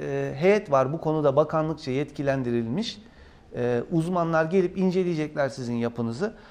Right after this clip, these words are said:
Yapı riskli dendi. Ki eski yapıların yüzde doksan dokuzu böyle çıkacaktır. Yani bin dokuz yüz, iki binden evvel yapılmış yapılar böyle çıkacaktır. Yapınız riskli dendi, yıkılması gerekiyor. Hı hı. Malikler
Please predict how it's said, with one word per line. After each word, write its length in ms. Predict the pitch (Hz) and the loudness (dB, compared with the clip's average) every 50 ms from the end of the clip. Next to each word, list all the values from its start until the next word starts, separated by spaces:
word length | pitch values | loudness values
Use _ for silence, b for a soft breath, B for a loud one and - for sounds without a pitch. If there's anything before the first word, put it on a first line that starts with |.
| B B B | B B B
Yapı 280 | 190 240 233 240 254 | 6 6 8 8 6
riskli 380 | 233 269 240 247 - 254 240 170 | 6 6 6 4 2 0 4 4
dendi. 460 | 156 135 123 110 107 104 107 - - - - - - | 4 4 4 0 -4 -6 -10 -12 -20 -20 -20 -20 -6
Ki 120 | - 247 196 | -2 -2 2
eski 400 | - 180 196 190 - - - 269 | 6 6 6 6 4 -2 2 2
yapıların 540 | 220 180 - 180 160 151 165 220 254 311 - - - - | 2 2 2 2 2 4 4 4 2 0 -8 -14 -16 -8
yüzde 440 | 156 170 208 202 175 165 175 180 165 | -4 -2 0 0 0 0 0 2 4
doksan 560 | 185 190 185 185 - 202 185 185 180 160 147 | 2 2 2 0 0 2 2 2 -2 0 2
dokuzu 500 | 170 196 190 196 165 147 190 226 196 175 | 2 2 4 2 0 2 0 0 4 4
böyle 220 | 180 185 170 151 | 6 6 6 2
çıkacaktır. 600 | - - - 123 107 113 107 - - - 107 - - | -2 -4 -8 -4 -2 -2 -4 -4 -8 -18 -20 -12 0
Yani 320 | - 143 120 117 120 120 120 - | 2 2 2 2 0 -2 -6 -6
bin 180 | 143 135 135 127 | -6 -4 0 0
dokuz 280 | 135 135 131 - 127 | -2 -2 -2 -8 -8
yüz, 100 | 127 131 - - | -10 -10 -12 -14
iki 220 | 135 - - 165 | -10 -6 -4 -2
binden 340 | 151 139 135 131 127 123 120 | -2 0 0 0 0 -2 -2
evvel 320 | 139 135 123 120 123 123 | -2 -2 2 2 2 2
yapılmış 460 | 123 120 120 - 120 113 110 104 - | 0 -2 -4 -6 -8 -8 -8 -6 -8
yapılar 460 | 110 107 - 131 156 180 190 185 156 156 | -10 -10 -8 -2 -2 -2 -2 -2 -2 -4
böyle 200 | 151 135 123 123 | -2 -2 -2 -6
çıkacaktır. 580 | - - - 104 104 110 120 - - 240 240 - B B B B B B B B B B | -6 -12 -10 -8 -8 -8 -10 -10 -14 -14 -14 -14 B B B B B B B B B B
Yapınız 480 | 175 254 277 269 262 247 262 202 202 214 | 8 8 8 8 6 4 4 4 4 4
riskli 380 | 254 240 - - - 208 196 | 2 2 2 -2 -4 2 4
dendi, 240 | 185 165 165 185 233 | 4 4 4 2 4
yıkılması 520 | 240 233 233 - 240 240 226 226 220 226 | 4 4 4 4 4 4 4 4 2 0
gerekiyor. 440 | 202 160 131 123 120 120 - 110 104 - - - | -2 -2 -2 -2 -4 -6 -8 -12 -12 -12 -14 -18
Hı 60 | 240 | -18
hı. 40 | 220 B B 202 208 226 B B B _ _ - - - - - - - _ - - - | -18 B B -20 -20 -20 B B B _ _ -20 -20 -20 -20 -20 -20 -20 _ -20 -18 -12
Malikler 640 | - 156 165 196 233 247 254 262 247 - 240 233 | -4 2 6 8 8 8 8 6 4 6 6 6